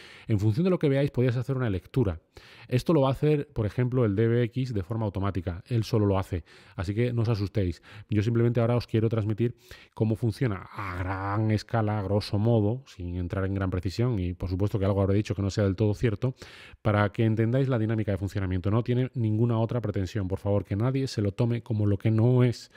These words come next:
Esto no es ningún estudio sesudo ni preciso. Repito, hasta la saciedad. Esto sencillamente es para dummies. Esto es de andar, muy de andar por casa,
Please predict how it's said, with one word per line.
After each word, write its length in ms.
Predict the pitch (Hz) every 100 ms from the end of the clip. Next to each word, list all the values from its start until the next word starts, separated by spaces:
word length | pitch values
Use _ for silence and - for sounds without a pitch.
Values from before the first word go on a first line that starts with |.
| - -
Esto 260 | 107 - 113
no 160 | 117
es 140 | 123 110
ningún 300 | 104 113 123
estudio 380 | - 131 123
sesudo 520 | 120 107 - 131 123 123 - -
ni 140 | - 110
preciso. 460 | 104 147 - 107 117
Repito, 640 | 104 98 101 147 101 92
hasta 360 | 113 110 - 107
la 100 | 101
saciedad. 460 | 104 - 104 104 - -
Esto 300 | - 113 -
sencillamente 640 | 92 95 113 101 110 113 117
es 100 | -
para 240 | 104 95
dummies. 500 | 104 123 98 82 - - -
Esto 240 | 95 107
es 100 | 139 -
de 280 | 113 98
andar, 340 | 101 101 123 - -
muy 400 | 117 123 170 196
de 140 | - 101
andar 320 | 98 110 117
por 180 | 113 107
casa, 300 | 98 -